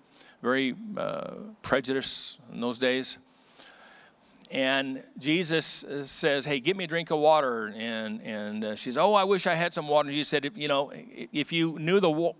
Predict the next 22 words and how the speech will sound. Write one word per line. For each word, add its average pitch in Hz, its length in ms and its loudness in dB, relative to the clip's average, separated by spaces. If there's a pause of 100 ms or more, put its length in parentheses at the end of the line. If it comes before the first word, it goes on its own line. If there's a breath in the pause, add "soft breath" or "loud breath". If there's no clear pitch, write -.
who 151 140 -2
you're 156 160 4
talking 160 400 4
to, 131 420 -2
you 147 140 2
would 147 120 4
ask, 156 220 4
and 151 80 0
I'd 147 140 -2
give 147 180 -2
you 131 120 0
some 127 320 -2 (180 loud breath)
real 151 240 6
water." 110 320 2
In 107 80 -6
fact, 139 240 0 (200 loud breath)
uh, - 120 -4 (100)
John 160 280 6
four 151 280 6
thirteen 143 320 -2
and 127 140 0
fourteen, 117 540 2